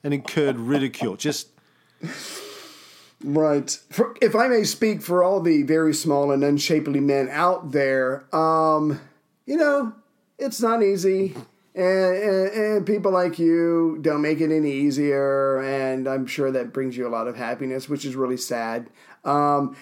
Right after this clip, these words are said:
Speaker 2: there has been moments of mercy sex in my life for being small and unshapely. Uh, she didn't have a
Speaker 1: Yeah.
Speaker 2: good time, but I did. And really,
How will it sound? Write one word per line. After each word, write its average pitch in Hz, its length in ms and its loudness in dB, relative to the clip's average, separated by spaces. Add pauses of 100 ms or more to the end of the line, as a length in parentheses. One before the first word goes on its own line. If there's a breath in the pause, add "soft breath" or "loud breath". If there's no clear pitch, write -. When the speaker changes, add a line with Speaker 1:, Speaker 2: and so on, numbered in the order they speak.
(140 loud breath)
Speaker 2:
there 175 140 2
has 180 360 2
been 190 300 2
moments 180 340 2
of 165 140 0
mercy 160 480 2
sex 180 340 0
in 170 80 0
my 170 140 4
life 170 320 2
for 156 80 -2
being 156 420 2
small 170 420 0
and 165 120 2
unshapely. 185 720 0 (260 loud breath)
Uh, 151 300 0
she 208 200 0
didn't 233 160 0
have 190 140 4
a 190 40 0
Speaker 1:
Yeah. 165 80 2
Speaker 2:
good 170 120 0
time, 156 420 2
but 165 140 2
I 190 240 2
did. 151 380 0 (180 loud breath)
And 220 220 4
really, 247 240 4